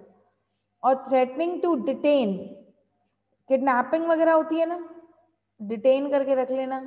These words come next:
अपने पास या किसी का सामान रख लेना अपने पास, to, या किसी की property को, to the prejudice of any person with the intention of inducing any person to enter into an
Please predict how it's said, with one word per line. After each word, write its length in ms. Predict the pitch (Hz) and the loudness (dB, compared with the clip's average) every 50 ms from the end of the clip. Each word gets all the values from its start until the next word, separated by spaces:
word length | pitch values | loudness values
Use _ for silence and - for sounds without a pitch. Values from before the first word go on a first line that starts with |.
| - | -10
अपने 260 | 233 196 - 233 247 | -12 -12 -8 -10 -10
पास 460 | 240 240 247 240 240 240 240 - - - 226 | -4 -2 -2 -2 -2 -4 -10 -16 -18 -12 -10
या 80 | 240 | -10
किसी 240 | 226 233 247 220 240 | -10 -8 -10 -8 -2
का 100 | 254 262 | -2 -2
सामान 500 | 262 - 269 240 226 226 233 247 254 269 | -2 -2 -4 -4 -2 -2 -2 -2 -2 -2
रख 140 | 269 262 262 | -2 -4 -4
लेना 240 | 262 247 247 247 240 | -4 -4 -4 -4 -4
अपने 260 | 240 240 - 226 233 | -4 -6 -8 -10 -10
पास, 360 | 226 233 226 220 220 220 - - - _ _ _ _ _ _ _ _ _ _ _ _ _ _ _ _ _ _ _ _ _ _ _ _ _ _ _ _ - 202 208 | -8 -8 -8 -8 -8 -12 -14 -18 -20 _ _ _ _ _ _ _ _ _ _ _ _ _ _ _ _ _ _ _ _ _ _ _ _ _ _ _ _ -20 -8 -4
to, 380 | 285 294 311 339 392 392 381 - - - - - - _ _ _ | -2 0 0 0 0 -2 -2 -6 -10 -16 -20 -20 -20 _ _ _
या 180 | 254 254 262 285 | -2 0 0 0
किसी 240 | 277 302 294 294 320 | 0 -2 -4 -4 -2
की 120 | 285 330 294 | -2 -2 -2
property 580 | 320 339 277 247 220 214 - 247 233 240 285 262 | 0 2 2 4 4 2 0 -2 -2 -2 -2 -2
को, 100 | 247 233 202 180 180 202 - | -2 -4 -4 -4 -6 -8 -8
to 80 | 262 269 285 | -4 2 2
the 80 | 311 302 | 2 2
prejudice 720 | 311 262 254 226 202 247 233 247 233 233 247 277 302 285 330 | 2 -4 -4 -2 -2 0 2 4 4 4 2 2 0 -2 -4
of 160 | 311 285 311 294 | -4 -4 -4 -4
any 200 | 262 247 254 262 254 | -4 -2 -4 -4 -4
person 360 | 254 254 240 214 247 294 294 262 | -4 -4 -4 -4 -4 -4 0 0
with 140 | 262 247 220 | 0 0 0
the 100 | 277 269 | -2 -4
intention 760 | 254 240 233 220 240 240 240 247 254 240 - 320 339 339 330 320 | -4 -6 -6 -4 -4 -4 -4 -4 -6 -8 -6 -6 -4 -2 -2 -2
of 180 | 320 320 320 - | -2 -4 -4 -6
inducing 840 | 269 254 254 247 220 247 240 233 240 240 - - 320 339 370 392 392 - - - - _ _ _ _ _ _ | -6 -4 -4 -6 -4 -4 -4 -6 -6 -8 -8 -8 -8 -6 -6 -8 -10 -12 -16 -20 -20 _ _ _ _ _ _
any 300 | 254 262 269 277 302 311 320 311 - - | -6 -4 -4 -4 -4 -6 -8 -8 -2 0
person 520 | 262 240 233 220 - - 285 311 320 311 - | 0 0 0 -2 -8 -10 -10 -10 -10 -8 -6
to 80 | 320 311 - - - | -8 -8 -6 -6 -4
enter 440 | 240 240 240 247 247 294 294 302 302 - - 247 | -4 -4 -4 -6 -2 0 0 0 0 0 -2 -6
into 300 | 240 247 247 240 269 269 277 285 | -6 -6 -6 -8 -6 -4 -4 -4
an 100 | 294 | -6